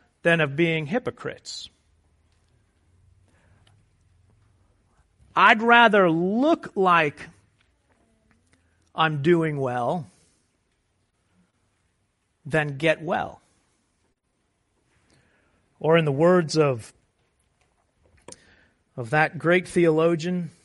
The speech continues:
and his followers, Charles Wright and the One hundred third Street Rhythm Band, "It's not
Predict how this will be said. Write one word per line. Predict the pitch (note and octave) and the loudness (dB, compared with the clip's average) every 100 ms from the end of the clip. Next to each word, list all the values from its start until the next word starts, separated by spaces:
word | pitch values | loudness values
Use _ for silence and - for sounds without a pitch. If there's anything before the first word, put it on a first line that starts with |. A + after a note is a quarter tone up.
| _ _ _ - | _ _ _ -14
and | C3+ | -10
his | C3+ B2 | -8 -8
followers, | - F3 F#3+ F#3 F3+ E3 - - | -2 0 0 -2 -4 -6 -12 -12
Charles | - E3 E3+ D3+ C3 | -6 -2 -2 -4 -6
Wright | C#3 E3 F3+ - | -4 -4 -4 -8
and | C#3+ C3 | -10 -8
the | B2+ | -6
One | C3 D3+ | -6 -6
hundred | E3 D#3+ D3 | -6 -6 -8
third | - D#3 D#3 C3 | -6 -4 -4 -8
Street | - E3+ D3+ | -10 -8 -8
Rhythm | C3+ D#3+ D#3 | -6 -8 -6
Band, | D3+ D3+ E3 - _ _ _ _ _ _ _ _ _ _ _ _ _ _ _ | -6 -6 -8 -14 _ _ _ _ _ _ _ _ _ _ _ _ _ _ _
"It's | - - - | -10 -8 -6
not | E3+ B3+ B3 | 0 0 0